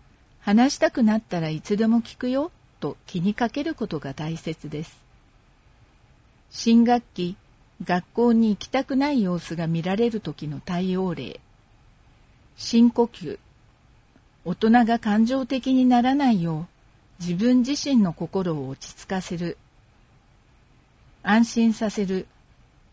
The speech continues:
子供の背中をさすり、一緒に飲み物を飲む。理由を聞く。答えられないときは、「無理に言わなくても大丈夫」と声をかける。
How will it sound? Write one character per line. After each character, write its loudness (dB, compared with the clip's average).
子 -6
供 6
の 4
背 0
中 4
を 0
さ -4
す -6
り、 -2
一 -4
緒 0
に 6
飲 4
み 6
物 0
を -4
飲 -2
む。 -2
理 2
由 2
を 2
聞 -20
く。 0
答 2
え 2
ら 4
れ 0
な -2
い 0
と -4
き -8
は、 -6
「無 2
理 2
に 0
言 -2
わ 2
な 4
く -14
て -6
も 0
大 -2
丈 -4
夫」 -6
と -4
声 0
を -4
か -8
け -8
る。 -10